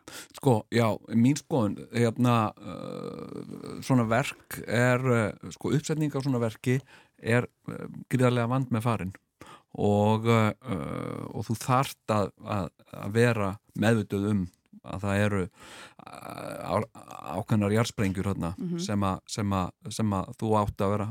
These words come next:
Speaker 1: meðvituð um og passa þér að stíga ekki á. Uh, hérna, og, uh, mér finnst, ég hef ekki séð sýninguna, sko, uh, hérna, uh, ég hef, mér, það, mín tilfinning er að það hafi ekki verið gert,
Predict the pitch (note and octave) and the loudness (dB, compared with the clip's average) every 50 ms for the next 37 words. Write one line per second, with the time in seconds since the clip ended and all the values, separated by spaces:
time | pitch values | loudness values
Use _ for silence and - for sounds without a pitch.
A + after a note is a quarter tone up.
0 | - - - B2 B2 B2 A#2+ - B2+ B2 A#2+ A2+ A2 A2 - _ - B2+ B2 - | -4 0 2 4 4 4 2 0 0 0 2 0 0 -4 -6 _ -6 -6 -4 -2
1 | A#2+ A#2+ C3+ B2+ B2 C3 C3+ C3 - - A3 G#3 F#3 - F#3+ B2+ A2 - - - | -2 0 0 0 -2 -2 -4 -8 -6 -2 -2 -2 0 0 -2 -2 -4 -6 -12 -18
2 | - - - - - - - - - _ - - A#2+ B2 B2 A#2+ B2 - - _ | -16 -16 -14 -14 -14 -14 -16 -16 -18 _ -2 2 4 6 6 6 4 2 -2 _
3 | _ _ C3 B2 A#2 A#2 A2+ A2+ A2+ - _ A#2 B2 A#2+ A#2 A2 G#2+ G#2 - - | _ _ 0 2 2 4 4 2 0 -2 _ 2 4 4 4 4 2 0 -2 -4
4 | _ - A#2+ A#2 A2 A2 A2+ A2 A#2 A#2 A2+ A2 G#2+ - - _ - - - - | _ 2 2 4 4 2 2 2 2 4 4 4 2 0 -4 _ -12 -10 -10 -10
5 | G#2+ - - - - - - - A#2+ B2 C3+ D#3+ F3 - - - - F3+ E3+ D3+ | -10 -10 -10 -8 -8 -8 -2 2 4 6 6 4 4 0 -4 -2 0 0 0 0
6 | - - - - - B2 A#2 C#3 D#3+ F3 E3+ - E3 - - - F3+ A3+ A#3 - | -2 -6 -12 -14 -10 -4 -2 0 0 0 -2 -4 -8 -8 -6 -4 -2 -2 -4 -2
7 | - C3+ A#2+ G2+ - - F#2+ F#2 G2+ - - - C3+ D#3 A3 - - _ _ - | -2 -2 -4 -4 -4 -6 -8 -8 -8 -10 -8 -6 -4 -4 -4 -6 -10 _ _ -20
8 | - - _ _ - B2 A#2 A#2 A2+ A2+ A2+ - _ _ - A#2+ B2 B2 A#2+ A2+ | -20 -20 _ _ -10 -6 -2 0 0 0 -2 -4 _ _ -6 -2 -2 -2 -2 -2
9 | - - B2+ B2+ A#2+ A2 A2 - - _ - A#2 F#2+ F2 F2 F2 F2+ F2 F2 D2+ | -2 0 0 0 2 0 -2 -6 -10 _ -12 -12 -10 -10 -12 -12 -12 -12 -12 -8
10 | - - B2+ C#3+ D3 E3+ - - _ - C3+ - - - C3+ - D3 D#3+ E3+ - | -4 -2 0 0 0 0 -2 -4 _ -6 -6 -6 -4 -6 -6 -2 -2 -2 -2 -2
11 | - G3+ F#3+ - F#3 E3 D3+ C#3+ - C3+ C3+ B2+ C#3+ C#3 D3+ D#3+ F3+ F#3 F3 - | -4 -6 -4 -4 -4 -4 -4 -4 -4 -4 -4 -2 -2 -2 -2 -2 -4 -4 -6 -6
12 | F#3 F#3 - - - - A2+ F#3 - - - _ - | -6 -4 -4 -4 -2 -2 -2 -2 -4 -8 -16 _ -20